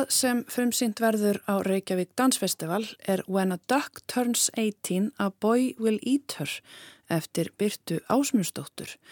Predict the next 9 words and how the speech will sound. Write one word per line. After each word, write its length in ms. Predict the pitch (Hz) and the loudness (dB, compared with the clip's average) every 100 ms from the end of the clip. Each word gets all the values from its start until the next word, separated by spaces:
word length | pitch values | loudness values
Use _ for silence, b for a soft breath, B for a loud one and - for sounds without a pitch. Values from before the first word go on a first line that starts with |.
| B B B B | B B B B
Verkið 420 | - 226 - 269 | 0 2 4 2
er 120 | - | 2
sólóverk 880 | - - 214 220 240 240 285 - - | 0 2 4 4 4 4 2 -2 -10
þar 180 | - 185 | -4 -2
sem 200 | 175 165 | 0 -2
að 80 | - | -2
Birta 420 | - 214 - - 214 | 0 -2 0 0 2
rannsakar 720 | 196 208 233 - 208 190 190 | 2 2 2 0 -2 -2 0
mörk 480 | 185 262 - - | 2 2 0 -12